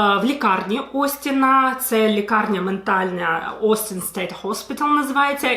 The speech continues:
і в мене recovery center, да, для залежних від алкоголю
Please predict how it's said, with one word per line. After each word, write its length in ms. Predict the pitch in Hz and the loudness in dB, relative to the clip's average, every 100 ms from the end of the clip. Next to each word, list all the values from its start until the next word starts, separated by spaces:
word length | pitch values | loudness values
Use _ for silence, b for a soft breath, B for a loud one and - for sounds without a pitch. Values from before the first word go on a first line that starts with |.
| - | -4
і 280 | 277 294 339 - | -2 0 2 2
в 100 | 214 | 0
мене 300 | 226 247 277 | 0 2 0
recovery 800 | 240 214 262 226 202 185 180 - | 2 0 2 0 0 -2 -4 -2
center, 640 | 262 285 240 240 233 - 175 | -2 -2 -2 0 0 -2 -2
да, 300 | 202 214 202 | 0 0 -2
для 460 | 190 185 185 185 185 - _ _ _ _ _ - | -2 2 2 2 -4 -10 _ _ _ _ _ -2
залежних 580 | 208 202 202 202 202 196 | 0 2 2 0 -2 -2
від 120 | 180 | -2
алкоголю 640 | 175 - 180 269 285 247 | -4 -6 -2 0 2 0